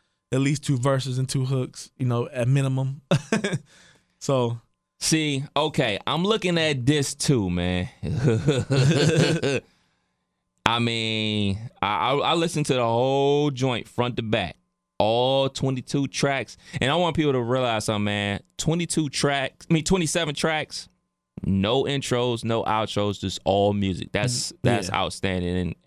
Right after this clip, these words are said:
Speaker 2: Pac was noted for his work ethic and, like, his, his just love for the studio and love for music. So I salute him on that, man. But, you know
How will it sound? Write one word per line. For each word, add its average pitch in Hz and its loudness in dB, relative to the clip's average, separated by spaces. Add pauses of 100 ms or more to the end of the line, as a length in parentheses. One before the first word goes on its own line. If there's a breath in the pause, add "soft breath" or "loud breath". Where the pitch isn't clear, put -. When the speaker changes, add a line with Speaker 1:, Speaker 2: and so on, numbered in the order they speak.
Speaker 2:
Pac 104 -2
was 92 -2
noted 92 0
for 85 -4
his 90 -2
work 95 -2
ethic 95 -2
and, 85 -4 (360 soft breath)
like, 82 -2
his, 90 -2 (500 soft breath)
his 87 -2 (160)
just - -2 (720)
love 104 0
for 104 -4
the 95 0
studio 98 0
and 92 -2
love 95 -2
for 87 -4
music. 92 -2
So 92 -2
I 120 0
salute 113 -2
him 95 -2
on 90 -2
that, 92 -2
man. 87 -2
But, 90 -2 (760)
you 113 2
know 98 0